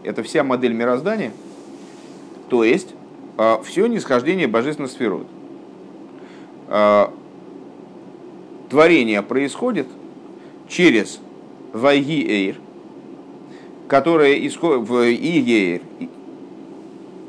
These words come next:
да будет свет, который исходит именно от имени Элоким.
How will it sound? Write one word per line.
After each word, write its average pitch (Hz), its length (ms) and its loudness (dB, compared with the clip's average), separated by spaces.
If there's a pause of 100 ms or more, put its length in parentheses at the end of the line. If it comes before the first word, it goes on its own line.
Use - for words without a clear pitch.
(560)
да 139 160 4
будет 131 260 0
свет, 87 240 -6 (460)
который 156 340 2
исходит 220 380 0
именно 170 320 -2
от 127 140 -2
имени 160 280 -6
Элоким. 143 420 -4